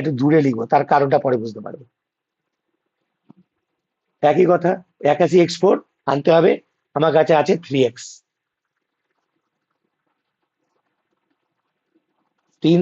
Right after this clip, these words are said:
সাতাশ অং একাশি, এক্স আর এক্স ফোর কাটলে এক্স কিউব থাকবে, তার মানে আমি সাতাশ এক্স কিউব দিয়ে গুণ করবো। আমি বারবার বলেছি,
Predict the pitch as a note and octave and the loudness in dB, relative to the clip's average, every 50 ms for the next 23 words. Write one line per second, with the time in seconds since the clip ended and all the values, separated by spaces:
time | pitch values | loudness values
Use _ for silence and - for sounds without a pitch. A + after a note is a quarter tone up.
0 | F3+ F3 - D3 D3+ - E3+ - D#3+ E3 D3+ D3 C#3+ C#3 D3+ C#3+ C#3+ - - F3+ | 0 0 -2 -2 0 0 0 0 2 0 2 0 0 0 0 -2 -4 -4 -8 -10
1 | - _ _ _ _ _ _ _ _ _ _ _ _ _ _ _ _ _ _ _ | -10 _ _ _ _ _ _ _ _ _ _ _ _ _ _ _ _ _ _ _
2 | _ _ _ _ _ _ _ - D3+ F3+ F#3+ F3+ - - D3+ D#3 D#3 D3+ D3+ - | _ _ _ _ _ _ _ 0 0 0 0 0 -2 -2 2 2 2 2 0 -2
3 | - F3 D#3+ - D#3 C#3+ C#3 - E3 F3+ F3+ D3 - D3 C#3+ C3+ - - - - | -2 -2 -2 0 -2 -2 -2 -2 -2 0 0 0 0 -2 -4 -4 -8 -12 -12 -10
4 | B2 - - - - G#2+ - C#3+ - - _ _ _ _ _ _ _ _ _ _ | -12 -12 -12 -14 -16 -16 -16 -18 -20 -20 _ _ _ _ _ _ _ _ _ _
5 | _ _ _ _ _ _ _ _ _ _ _ _ D3+ C#3+ C#3 D#3 E3+ F#3+ - - | _ _ _ _ _ _ _ _ _ _ _ _ 0 2 2 2 2 0 0 -2
6 | - _ _ _ _ _ _ - C3 D3+ C3+ C3+ C3 - - - C#3 C3+ - D#3+ | -6 _ _ _ _ _ _ -4 0 0 0 0 0 -2 -2 -2 -2 0 2 2
7 | D3 D#3+ F3+ E3+ - - - - - C#3 B2+ - - - D3 C#3 C3+ A#2 A#2 D3 | 2 2 2 0 -6 -12 -6 -2 -2 -2 -2 -4 -8 -6 -4 -4 -4 -2 0 0
8 | E3 D3 B2+ B2 A2 G#2+ - - - C3+ C#3 _ _ _ _ _ _ _ _ _ | 0 0 -2 -8 -10 -12 -16 -18 -18 -18 -20 _ _ _ _ _ _ _ _ _
9 | _ _ _ _ _ _ _ _ _ _ _ _ _ _ _ - B2+ C#3 C3 C#3+ | _ _ _ _ _ _ _ _ _ _ _ _ _ _ _ -2 -2 0 2 2
10 | D3 D3 F3 F3 E3+ F3+ E3+ C#3+ G3 | 4 4 4 4 4 2 2 2 0